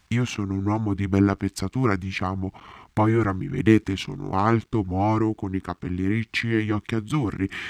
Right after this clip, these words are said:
Insomma, come dite voi oggi, proprio un gran fico. Beh, sì, anche un po' modesto. Però, eh, quando crebbi, tutte le ragazze di Itaca erano totalmente pazze di me. Ma io non mi impegnai mai con nessuna di loro,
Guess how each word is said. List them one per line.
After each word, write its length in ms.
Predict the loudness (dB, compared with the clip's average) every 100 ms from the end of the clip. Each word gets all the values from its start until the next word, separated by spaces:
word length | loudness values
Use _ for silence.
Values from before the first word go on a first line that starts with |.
| -6
Insomma, 600 | -4 -2 2 0 2 0
come 280 | 0 -2 0
dite 260 | 0 0 0
voi 340 | 2 2 4
oggi, 480 | 2 0 -2 -2 -2 -4 -6
proprio 300 | 0 0 0
un 60 | 0
gran 220 | 0 0
fico. 460 | -2 -4 -4 -8 -8 -14 -20 -20 _ _ _
Beh, 240 | -4 -4 -4
sì, 300 | -6 -6 -6 -2
anche 300 | -2 0 -2
un 60 |
po' 160 | -2 -2
modesto. 600 | 0 0 0 -2 -4 -6 -8 -20 -20 -20 -6
Però, 520 | 2 4 4 2 0 -2 -10 -2
eh, 520 | 2 4 2 0 -2 -4
quando 340 | -2 0 0
crebbi, 520 | 0 0 0 0 -2 -2
tutte 300 | -4 -2 2
le 140 | 2
ragazze 500 | 2 0 -4 -2 -2
di 160 | 0 0
Itaca 480 | 0 -2 0 -2 0
erano 380 | 0 0 -2 -8
totalmente 640 | -6 -2 0 0 -2 -4
pazze 360 | -2 -2 -2 -2
di 120 | -2
me. 180 | -6 -10 _ _ _ -4
Ma 100 | -2
io 140 | -2
non 140 | -4 -4
mi 100 | -4
impegnai 440 | -2 -4 -2 -2
mai 100 | -2
con 220 | -2 -4
nessuna 420 | -2 -4 -4 -2 -2
di 140 | -2
loro, 320 | -2 -4 -6